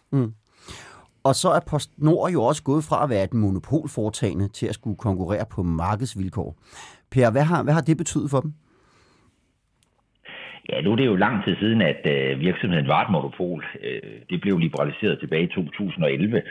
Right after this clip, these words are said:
Speaker 2: Øh, når vi nogle gange tror, det er et monopol, så er det jo fordi, der er ikke andre virksomheder, der synes, det er specielt spændende at bringe, bringe breve ud. Øh, men det er jo rigtigt, det, det fungerer her på et, på et marked. Øh, men,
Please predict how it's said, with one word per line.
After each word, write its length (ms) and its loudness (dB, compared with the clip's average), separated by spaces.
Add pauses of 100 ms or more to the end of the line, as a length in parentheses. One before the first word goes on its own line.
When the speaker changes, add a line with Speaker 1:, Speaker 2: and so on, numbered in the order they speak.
(420)
Speaker 2:
Øh, 360 0 (120)
når 120 2
vi 80 4
nogle 160 4
gange 200 4
tror, 260 2
det 80 2
er 40 2
et 80 0
monopol, 540 2
så 140 -2
er 40 2
det 100 2
jo 100 2
fordi, 200 0
der 100 2
er 40 4
ikke 140 2
andre 220 2
virksomheder, 520 0
der 140 0
synes, 320 0
det 80 -6
er 120 -8
specielt 300 -4
spændende 360 2
at 120 0
bringe, 340 -4 (180)
bringe 200 0
breve 200 2
ud. 300 0 (800)
Øh, 380 0
men 180 0
det 80 2
er 60 4
jo 80 0
rigtigt, 320 0
det, 280 2
det 140 -2
fungerer 380 2
her 220 2
på 140 2
et, 80 -2
på 140 0
et 80 0
marked. 420 0 (300)
Øh, 320 -2 (1000)
men, 260 4